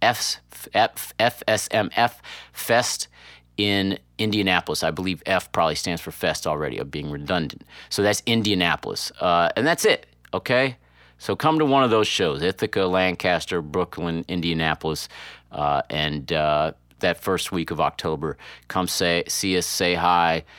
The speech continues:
uh, let me know that you are an avid Wandering Wolf listener, um, or that you every now and again decide to dabble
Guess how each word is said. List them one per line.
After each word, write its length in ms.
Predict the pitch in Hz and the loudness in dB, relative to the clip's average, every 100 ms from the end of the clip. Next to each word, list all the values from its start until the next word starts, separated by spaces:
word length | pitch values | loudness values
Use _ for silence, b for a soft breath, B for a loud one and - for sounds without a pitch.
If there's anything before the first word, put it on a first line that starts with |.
| B B - | B B -4
uh, 120 | 80 | -2
let 200 | 85 - | 0 -2
me 100 | 87 | -2
know 320 | 82 80 80 - B B B | -2 0 -2 -8 B B B
that 200 | - 85 | -4 -4
you 240 | 78 87 80 | -2 -2 0
are 340 | 76 73 71 - B B | 0 0 -2 -8 B B
an 220 | 95 98 - | -4 -4 0
avid 560 | 95 82 65 50 50 - B B B | 2 2 0 -8 -12 -16 B B B
Wandering 1120 | - 90 90 90 87 87 87 87 87 87 87 85 | 0 2 4 4 4 2 0 0 2 2 0 0
Wolf 800 | 92 95 85 76 73 - - - | 0 2 0 -2 -8 -8 -8 -8
listener, 600 | - 85 80 - 78 - _ b b b b - | -4 -4 -4 -6 -10 -12 _ b b b b -4
um, 580 | 92 90 92 90 87 - - _ _ _ - | 2 4 4 4 2 -2 -8 _ _ _ -2
or 180 | 117 98 | 2 2
that 120 | - | 2
you 260 | 90 85 - _ - - - _ - | -2 -6 -8 _ -20 -20 -20 _ -2
every 220 | 107 92 | 0 0
now 220 | 87 85 | 0 -2
and 80 | 80 | -2
again 340 | 73 78 73 | -4 -6 -6
decide 480 | 71 - 80 71 67 | -6 -4 -2 -2 -2
to 80 | - | -6
dabble 520 | 71 76 69 69 69 | -2 -2 -2 -4 -8